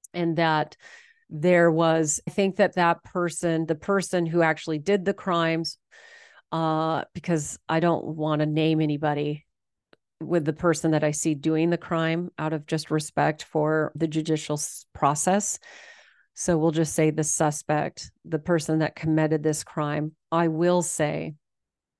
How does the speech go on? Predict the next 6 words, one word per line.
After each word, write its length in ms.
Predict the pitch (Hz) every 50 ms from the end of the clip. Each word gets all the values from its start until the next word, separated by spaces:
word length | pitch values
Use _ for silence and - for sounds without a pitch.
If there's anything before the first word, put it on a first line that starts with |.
| _ _ _ _ _ _ _ _ _ - 175
knew 520 | 170 175 185 190 190 190 190 196 196 190
that 300 | 170 170 175 170 165 160 _ -
there 280 | 170 165 170 175 170
would 380 | 156 147 160 160 160 151 151 -
be 480 | 165 156 147 151 151 151 147 147 147 - _ _ _ _ _ _
young 540 | - 160 160 160 170 170 175 175 180 180